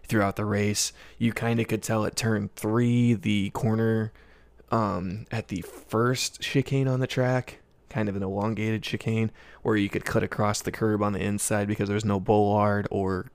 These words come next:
sausage curb on the inside, so they could cut across just the painted curbs. You could see that every once in a while, but most people only got, like, one warning, and that was the only mention of it.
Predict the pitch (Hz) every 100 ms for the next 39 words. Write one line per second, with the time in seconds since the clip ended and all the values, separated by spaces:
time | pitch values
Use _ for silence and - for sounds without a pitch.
0 | - - 110 110 101 - 113 107 110 107
1 | 104 - 113 104 104 - 101 95 98 -
2 | - 90 - 104 - 101 - - 127 139
3 | 123 135 139 131 - - - - - -
4 | - 92 110 80 - 123 120 120 117 113
5 | 110 110 - 113 110 110 107 107 104 -
6 | 104 - 101 98 101 92 95 117 107 107
7 | 104 104 104 101 101 98 98 101 107 107
8 | 98 98 104 113 113 113 107 110